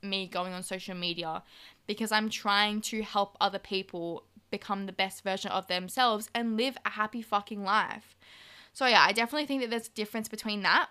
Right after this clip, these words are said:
but I feel like with social media, another thing that I have also done is I've stopped going on my phone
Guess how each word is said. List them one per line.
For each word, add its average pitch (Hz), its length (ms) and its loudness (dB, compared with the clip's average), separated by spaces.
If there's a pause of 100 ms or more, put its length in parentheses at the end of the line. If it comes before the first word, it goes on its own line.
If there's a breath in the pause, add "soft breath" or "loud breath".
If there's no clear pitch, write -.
(100)
but 208 280 6 (1500)
I 226 140 6
feel 240 160 -2
like 254 180 2
with 262 80 -2
social 240 320 -2
media, 202 380 -2
another 202 260 -4
thing 214 240 -6
that 202 240 -4
I 185 640 4
have 202 320 0
also 190 320 -4
done 190 500 -4
is 214 160 -4
I've 190 160 -4
stopped - 480 -4
going 190 420 0
on 185 360 2 (400 loud breath)
my 214 180 4
phone 196 720 0